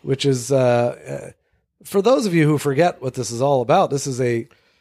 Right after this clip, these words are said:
podcast where we go to old bars based on a book written by a man called Paul Pinterich, who had a book called History by the Glass.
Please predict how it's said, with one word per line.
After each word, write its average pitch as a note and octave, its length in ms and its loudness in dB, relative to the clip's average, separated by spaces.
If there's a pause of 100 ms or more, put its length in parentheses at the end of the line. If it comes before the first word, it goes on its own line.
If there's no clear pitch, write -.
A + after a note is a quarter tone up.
(120)
podcast D#3+ 500 -2
where C3+ 60 -6
we C3+ 60 -2
go C#3+ 60 2
to C3+ 60 0
old D3 220 0
bars D3+ 340 2
based D#3 340 0
on D3+ 120 -2
a C3 80 -2
book E3 260 0
written E3+ 220 -4
by E3 140 2
a E3 140 2
man E3+ 300 -2
called F3 380 -4
Paul A3 240 0
Pinterich, A3 640 0 (640)
who F3 100 -4
had G#3 140 2
a - 20 0
book G#3+ 200 0
called F3+ 180 2
History E3 220 -2
by E3 120 4
the D3 80 -4
Glass. C#3 380 -2